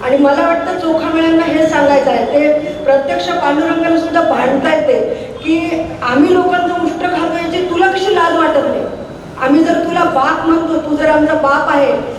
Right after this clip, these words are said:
आणि तुझी लेकरं कुणाचं उष्ट खात असेल तर तुला लाज कशी काय वाटत नाही?" अशा प्रकारे परखडपणे जगातल्या सर्वोच्च शक्तीला एक, अ, जाब विचारण्याची जी त्यांच्यामध्ये वृत्ती आहे, ती संपूर्ण समाजाचे डोळे उघडून टाकणारी, अगदी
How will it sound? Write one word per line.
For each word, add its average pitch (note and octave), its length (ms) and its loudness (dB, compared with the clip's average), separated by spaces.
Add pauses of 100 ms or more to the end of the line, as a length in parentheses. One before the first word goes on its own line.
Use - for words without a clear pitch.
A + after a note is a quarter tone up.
आणि C4+ 120 0
तुझी C#4+ 380 2
लेकरं F4+ 260 2
कुणाचं E4+ 400 -2
उष्ट E4 180 -4
खात D4 300 0
असेल D4 300 -2
तर D#4 60 -2
तुला D4+ 240 0
लाज C#4+ 500 0
कशी D4+ 140 -2
काय C#4+ 180 2 (140)
वाटत C#4 380 0
नाही?" B3+ 280 0 (320)
अशा D#4+ 260 0
प्रकारे D4 520 0
परखडपणे C#4 1080 0 (420)
जगातल्या D4 640 2
सर्वोच्च - 640 0
शक्तीला D#4+ 440 -4
एक, D#4 220 0
अ, A#3+ 320 2
जाब D4+ 500 0
विचारण्याची D#4 640 0
जी D4 140 -2
त्यांच्यामध्ये C4+ 800 2
वृत्ती A#3+ 460 0
आहे, A3+ 320 0 (340)
ती D#4+ 100 2
संपूर्ण F#4 560 0
समाजाचे E4 600 2
डोळे F#4+ 460 2
उघडून - 280 2
टाकणारी, A3 480 0
अगदी G#3+ 300 0